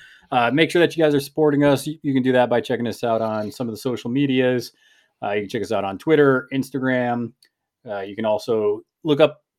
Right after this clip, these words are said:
the old YouTube page. We got a YouTube channel on there. We've been doing weekly content except for last week 'cause I was up in Asheville,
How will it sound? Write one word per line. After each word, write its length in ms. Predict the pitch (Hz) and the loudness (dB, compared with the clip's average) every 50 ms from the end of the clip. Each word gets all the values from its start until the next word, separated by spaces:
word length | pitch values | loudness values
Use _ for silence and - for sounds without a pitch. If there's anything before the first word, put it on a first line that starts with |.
| _ 165 | _ -8
the 160 | 160 156 147 | -2 2 4
old 260 | 143 143 143 143 139 | 4 4 4 2 2
YouTube 520 | 131 139 156 143 143 - 165 160 151 139 139 | 0 0 -2 -2 0 0 0 0 0 2 4
page. 640 | 156 147 143 139 139 135 131 127 120 - - - - - | 4 6 6 6 6 4 4 0 -4 -10 -14 -16 -14 -6
We 60 | 127 | -4
got 120 | 123 117 | -2 -2
a 40 | 120 | -2
YouTube 280 | 117 113 - 127 113 101 | -2 -4 -4 -6 -6 -4
channel 260 | - 123 113 110 110 | -6 -4 -4 -2 -2
on 140 | 110 110 110 | -2 -2 -2
there. 180 | 110 110 110 | -2 -2 -2
We've 120 | 110 120 117 | -4 -4 -4
been 140 | 120 117 | -6 -4
doing 260 | 117 139 143 139 135 123 | 0 0 2 2 2 2
weekly 280 | 135 135 135 - 135 | 0 0 2 0 -2
content 440 | 135 - 131 120 120 110 - 127 113 | 0 2 0 0 0 0 0 -2 -2
except 260 | 107 - - 123 - | -2 -4 -6 -8 -6
for 80 | - 113 | -4 -2
last 300 | 110 107 104 104 - - | -2 0 -2 -2 -4 -4
week 180 | 135 147 143 | -6 -6 -2
'cause 140 | - 139 117 | -2 -2 0
I 100 | 117 113 | 2 0
was 160 | 107 104 101 | 0 0 -2
up 140 | 110 104 - | -4 -6 -4
in 80 | 104 107 | -2 0
Asheville, 520 | 120 113 - - - 135 127 123 120 120 | 0 0 -2 -2 -2 0 0 0 0 -2